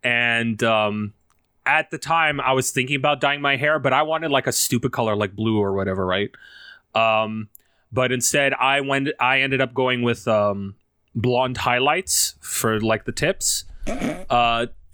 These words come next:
Speaker 1: after
Speaker 2: frosted tips?
Speaker 1: Yes, I had frosted blonde tips, um, because of Eddie Guerrero, 'cause that was his hairstyle, and I had similar hair to, to Eddie back in the day.
Speaker 2: Oh my God.
Speaker 1: As, as of right now, I'd probably go for the same look.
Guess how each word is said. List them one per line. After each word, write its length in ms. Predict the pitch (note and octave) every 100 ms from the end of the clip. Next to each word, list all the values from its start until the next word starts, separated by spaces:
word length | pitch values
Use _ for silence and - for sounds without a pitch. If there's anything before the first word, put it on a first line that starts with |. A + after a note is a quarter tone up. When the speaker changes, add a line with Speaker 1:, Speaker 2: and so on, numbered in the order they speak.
| - -
Speaker 1:
after 320 | C4+ C#4 -
Speaker 2:
frosted 440 | F#4 F#4 - G4+ -
tips? 280 | G#4 F#4 -
Speaker 1:
Yes, 300 | C#3+ E3+ C3
I 140 | C#3+ C3
had 260 | C#3+ C#3
frosted 520 | - C#3+ C#3+ - D3 A#2+
blonde 360 | B2+ B2+ B2+
tips, 600 | - B2+ A#2 - - - _ _ - - - -
um, 600 | A#2+ A2+ A2+ A2 G#2+ G#2+ A2+
because 320 | C3 C3 C#3
of 80 | B2+
Eddie 180 | B2 A#2+
Guerrero, 380 | A#2 A2 G#2+ G2+
'cause 200 | A#2+ G#2+
that 120 | G#2+
was 180 | G#2 -
his 160 | G2+
hairstyle, 520 | G#2 G2 - G2+ G2+
and 100 | A2+
I 100 | A2+ A2+
had 180 | A2+
similar 380 | - G#2+ G#2 G#2
hair 180 | G#2 G2+ -
to, 240 | A2+ G#2+
to 320 | G#2 A#2 A2+
Eddie 220 | A2+ G#2+ G#2
back 260 | G#2 G2
in 80 | G#2+
the 80 | G2
day. 240 | F#2 F#2 - - _ - _ _ _ _ _ _ _ - - - - - -
Speaker 2:
Oh 220 | E3 D#3 D3+
my 200 | C#3 B2+ -
God. 380 | D3 D3 D3 C#3+
Speaker 1:
As, 320 | D3 C#3+ C3+ -
as 300 | D3+ D3 C#3
of 340 | C#3+ C3+ A2
right 300 | C#3 C#3+ C#3+
now, 300 | C3 C3+ D#3
I'd 260 | C3+ D3+ -
probably 300 | E3+ D#3+ C#3
go 140 | C#3
for 100 | C#3
the 100 | B2
same 240 | A#2 B2+ A2
look. 400 | A#2 A#2+ -